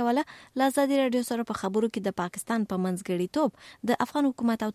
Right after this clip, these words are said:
طالبانو ترمنځ د احتمالي رسمي مذاکراتو خبره رد کړه. دغه منبع زیاتوي چې په فرانسې، چین، قطر او ناروې کې د طالبانو وروستۍ لیدنې له حکومتي استازو سره نه وې،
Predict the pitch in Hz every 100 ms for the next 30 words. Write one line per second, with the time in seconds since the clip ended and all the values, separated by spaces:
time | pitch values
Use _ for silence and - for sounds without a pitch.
0 | 202 190 196 202 196 190 190 196 - 202
1 | 180 180 190 170 190 185 175 220 254 254
2 | 220 226 226 - - 226 240 - 202 190
3 | 175 - 175 175 - _ - - - -
4 | - 214 208 196 196 202 208 202 208 233
5 | 247 - - - 262 247 254 240 233 -
6 | 254 240 - - 247 226 - 226 233 233
7 | - 220 214 208 202 269 277 208 185 208
8 | 214 233 233 262 254 220 214 - 240 214
9 | 202 226 226 214 208 180 196 196 247 190
10 | - 208 185 - 185 185 269 247